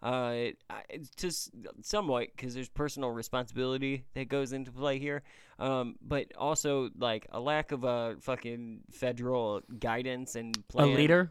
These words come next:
Speaker 1: Yeah, like, had
Speaker 2: No
Speaker 1: we
Speaker 2: leadership, no clear path forward, no idea or plan.
Speaker 1: I'm not saying that if, like, Barack Obama was up there telling us how, like, playing it different than Donald Trump,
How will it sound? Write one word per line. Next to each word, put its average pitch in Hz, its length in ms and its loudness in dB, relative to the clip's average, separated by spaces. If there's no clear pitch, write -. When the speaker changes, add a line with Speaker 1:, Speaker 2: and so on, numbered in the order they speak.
Speaker 1:
Yeah, 127 420 0
like, 131 320 -2
had 143 200 4
Speaker 2:
No 156 240 10
Speaker 1:
we 151 60 6
Speaker 2:
leadership, 156 580 6
no 139 240 6
clear 151 320 2
path 143 280 0
forward, 147 360 4
no 135 160 6
idea 135 440 4
or 127 280 4
plan. 139 480 2
Speaker 1:
I'm 208 120 4
not 220 220 2
saying 160 380 2
that 127 180 0
if, 120 300 0
like, 123 260 0
Barack 127 280 0
Obama 123 500 0
was 131 180 0
up 135 160 0
there 131 300 4
telling 131 340 0
us 127 300 -4
how, 120 480 -2
like, 123 340 0
playing 135 380 0
it 107 160 -4
different 123 480 -2
than 120 380 -4
Donald 123 320 -2
Trump, 127 320 -2